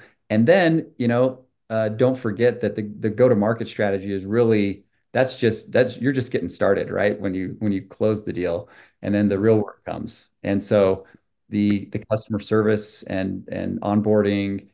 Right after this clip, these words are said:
and account management and ultimately the renewals are all a, a part of this, this buyer's journey, right? And so, uh, and we, we track all of that, and, um, and it, and it is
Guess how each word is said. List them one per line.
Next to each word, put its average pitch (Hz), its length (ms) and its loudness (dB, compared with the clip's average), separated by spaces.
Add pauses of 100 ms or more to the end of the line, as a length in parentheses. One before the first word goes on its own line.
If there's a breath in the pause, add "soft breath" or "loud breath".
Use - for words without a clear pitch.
(180)
and 92 520 -6 (100)
account 107 340 -2
management 101 680 -4 (420)
and 95 640 -4
ultimately 101 460 -4
the 92 120 -8
renewals 95 680 -2
are 92 160 -4
all 95 480 0 (140)
a, - 140 -10 (140)
a 104 80 -2
part 98 340 -4
of 90 140 -10
this, - 440 -6 (420)
this 101 240 -4
buyer's 92 380 -4
journey, 85 420 -10 (180)
right? 92 280 -8
And 98 180 -6
so, 98 400 0 (480 soft breath)
uh, 95 360 -6
and 95 340 -2 (100)
we, 101 360 -8
we 101 120 -2
track 101 500 -2
all 104 180 2
of 107 120 -2
that, 117 380 0
and, 95 360 -4
um, 90 460 -6 (520 soft breath)
and 104 140 0
it, 95 260 -6
and 95 380 -4
it 92 140 -2
is - 560 -6